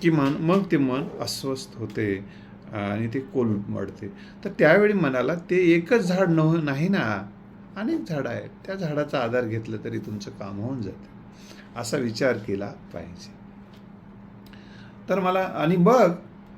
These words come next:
मग हळूहळू, हळूहळू दुसरे आधार मिळत गेले की तो जो आधार होता तो हळूहळू विसरून जातो.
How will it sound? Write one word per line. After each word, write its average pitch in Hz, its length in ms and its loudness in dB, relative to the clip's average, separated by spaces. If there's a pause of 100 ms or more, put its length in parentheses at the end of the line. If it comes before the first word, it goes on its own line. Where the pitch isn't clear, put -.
(280)
मग 175 100 0
हळूहळू, 190 580 6
हळूहळू 135 540 2
दुसरे 117 320 -4
आधार 110 340 -4
मिळत 110 340 -4
गेले 104 240 -2
की 107 180 -10
तो 127 260 -6
जो 151 140 -6
आधार 110 360 -6
होता 101 300 -8
तो 95 160 -16
हळूहळू 107 460 -6
विसरून 175 420 -10
जातो. - 260 -16